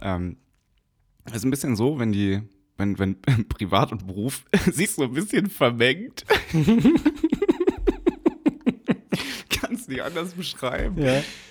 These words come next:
Speaker 1: Ähm, und ich sag mal, wenn die ein oder andere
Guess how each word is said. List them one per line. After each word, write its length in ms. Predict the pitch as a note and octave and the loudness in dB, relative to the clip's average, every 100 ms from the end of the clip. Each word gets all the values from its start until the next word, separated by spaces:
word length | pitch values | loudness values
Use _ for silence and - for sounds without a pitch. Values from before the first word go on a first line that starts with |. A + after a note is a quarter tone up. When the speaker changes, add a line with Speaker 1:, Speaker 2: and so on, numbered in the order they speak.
| _ _ | _ _
Speaker 1:
Ähm, 440 | G2+ G2 F#2+ F#2+ F#2+ _ _ _ _ _ _ _ _ - | -4 -2 -2 -6 -10 _ _ _ _ _ _ _ _ -6
und 380 | G#2 G#2+ - - _ _ _ _ _ _ _ _ | -4 -4 -6 -18 _ _ _ _ _ _ _ _
ich 120 | A#2+ | -8
sag 100 | A2+ | -4
mal, 180 | D3 D3+ | -4 -4
wenn 100 | C#3+ | -4
die 120 | C3 | -2
ein 180 | C#2+ D3 | -2 -2
oder 140 | D3 | -2
andere 580 | A2 D3+ C#3 C3+ C#3 C#3 | -2 -2 0 0 -2 -4